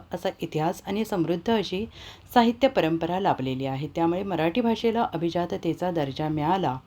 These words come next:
ही गोष्ट केवळ उत्सवीकरणापुरती न थांबता मराठी भाषा ही आपल्या शिक्षणाची,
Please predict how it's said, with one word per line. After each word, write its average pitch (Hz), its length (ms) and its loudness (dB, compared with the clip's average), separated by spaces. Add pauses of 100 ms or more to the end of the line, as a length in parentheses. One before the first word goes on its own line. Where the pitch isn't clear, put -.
(480)
ही 247 80 4
गोष्ट 165 360 2 (100)
केवळ 180 220 0 (120)
उत्सवीकरणापुरती 214 1080 0
न 165 100 2 (240)
थांबता 151 380 0
मराठी 180 380 0
भाषा 226 260 0
ही 220 240 -2
आपल्या 175 300 -2
शिक्षणाची, 165 680 -4